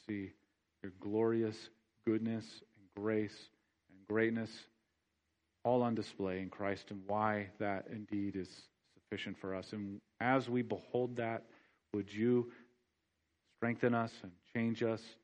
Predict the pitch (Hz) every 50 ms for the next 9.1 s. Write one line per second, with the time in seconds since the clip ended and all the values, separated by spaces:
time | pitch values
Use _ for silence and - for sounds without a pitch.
0 | _ _ _ - 107 123 131 131 127 127 127 123 117 - - _ 104 98 98 101
1 | 107 113 110 110 110 107 104 104 107 - _ - 90 90 87 92 107 107 101 104
2 | 101 101 98 98 - _ - 92 85 90 98 107 98 98 98 98 95 101 _ _
3 | _ - 113 107 - - - 87 78 73 73 76 _ _ _ _ _ _ _ _
4 | _ _ _ _ _ _ _ _ _ _ _ _ _ _ _ - 104 95 104 104
5 | 104 104 101 107 104 104 104 104 98 98 - - - 107 98 - - 113 104 101
6 | - - 104 98 98 87 - - - 95 - - - 71 71 - - _ _ _
7 | _ _ _ _ _ _ _ _ _ _ _ _ _ _ _ _ _ _ _ _
8 | _ _ _ _ - 107 101 - - 107 98 101 98 98 104 95 - - 82 76
9 | 73